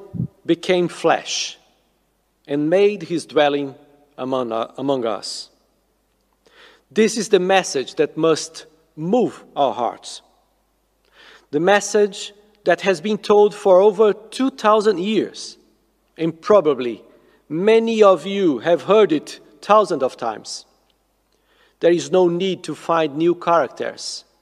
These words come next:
or a new script. This is the message that has crossed centuries,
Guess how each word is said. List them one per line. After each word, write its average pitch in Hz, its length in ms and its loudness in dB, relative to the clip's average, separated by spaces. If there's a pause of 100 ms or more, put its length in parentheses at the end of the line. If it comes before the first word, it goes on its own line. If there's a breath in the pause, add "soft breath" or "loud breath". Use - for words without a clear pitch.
(340)
or 151 480 2 (380)
a 147 100 -4
new 147 200 0
script. - 540 -4 (1200 loud breath)
This 220 200 -2
is 240 140 -4
the 214 100 4
message 202 720 0
that 185 180 -2
has 196 280 -2
crossed - 680 2
centuries, - 880 -6